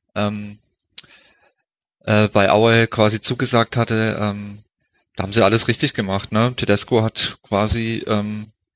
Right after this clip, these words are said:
die da aus dem Abstiegssumpf, äh, rausgeholt, so, also gefühlt, ich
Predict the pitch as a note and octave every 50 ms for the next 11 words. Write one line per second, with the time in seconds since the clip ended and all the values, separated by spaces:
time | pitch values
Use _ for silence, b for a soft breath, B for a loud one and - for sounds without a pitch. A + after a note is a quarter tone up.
0 | _ _ _ _ _ _ _ - A2 A2 A2+ G#2+ E2+ G2+ G#2 - - A#2+ G#2 -
1 | - - - - A2+ - - - A2+ A2+ - - A2 F#2+ A2+ A2 - A2+ A2+ -
2 | - - A2 G2 G2+ G2+ - - A2 G#2+ F#2 G#2 G#2 G#2 G2+ G#2 - - C3 D3+
3 | - - - -